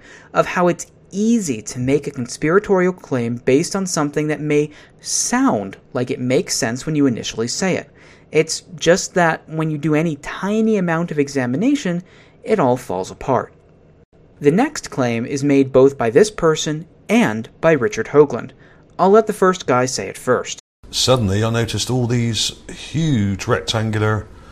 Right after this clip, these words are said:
Speaker 2: structures here, and they go right across this area. Here's that crater I was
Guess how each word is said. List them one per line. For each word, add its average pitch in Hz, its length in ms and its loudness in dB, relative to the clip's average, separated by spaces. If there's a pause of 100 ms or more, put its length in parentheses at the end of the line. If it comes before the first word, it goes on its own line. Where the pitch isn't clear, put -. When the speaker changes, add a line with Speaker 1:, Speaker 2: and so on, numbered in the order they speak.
(440)
Speaker 2:
structures - 480 -4
here, 101 300 2
and 107 200 -4
they 120 60 -4
go 120 140 0
right 135 180 0
across 127 340 0
this 107 160 -4
area. 92 420 -2 (640)
Here's 156 220 0
that 120 180 2
crater 120 440 2
I 98 60 2
was 95 220 -4